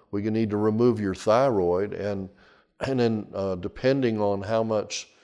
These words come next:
uh, that, that cancer has spread, we may need to remove your voice box. And, uh, you know, that's not good news when you're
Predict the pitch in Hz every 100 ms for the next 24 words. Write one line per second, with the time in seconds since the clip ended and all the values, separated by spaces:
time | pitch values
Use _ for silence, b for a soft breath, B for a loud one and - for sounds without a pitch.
0 | b b b _ 95 92 98 104 - 92
1 | 104 104 - 120 110 - 92 95 87 -
2 | - 147 123 107 101 98 104 123 117 104
3 | 101 98 101 107 98 98 90 107 131 123
4 | - 87 92 113 - - b b b b
5 | b 101 101 98 98 98 117 120 110 110
6 | - - 120 107 113 101 98 120 143 107
7 | 98 98 95